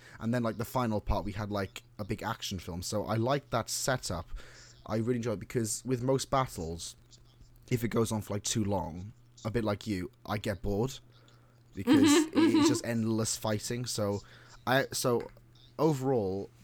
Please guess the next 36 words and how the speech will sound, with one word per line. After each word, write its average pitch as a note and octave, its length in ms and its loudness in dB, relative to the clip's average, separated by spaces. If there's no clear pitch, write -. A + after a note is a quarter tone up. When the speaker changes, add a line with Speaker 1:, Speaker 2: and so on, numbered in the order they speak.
Speaker 1:
I'm A#2 140 0
very A#2+ 200 2
happy A#2 300 -2
with A#2+ 160 2
it, - 340 -4
but B2 260 4
a - 20 -6
few C#3+ 840 -4
skepticisms C#3 840 -2
when B2+ 120 0
it A#2+ 80 -4
comes A#2 300 -2
to, A#2 60 -2
like, G#2 140 -2
how A2+ 180 -2
they G#2+ 100 -2
handled G#2 520 -4
the G#2+ 140 -2
end, B2+ 400 -2
in B2 120 -6
a B2 40 -6
sense. C3 300 -4
I B2 80 0
still C#3 240 -2
loved A#2+ 260 2
it, G#2 100 -2
but G#2+ 220 2
Speaker 2:
Mm. G#2 120 0
Speaker 1:
I F#2+ 40 0
s-, - 220 -4
I G#2 60 -4
s-, - 240 -6
felt A#2+ 300 -4
a - 20 -6
bit A#2 180 -6
fast. - 580 -8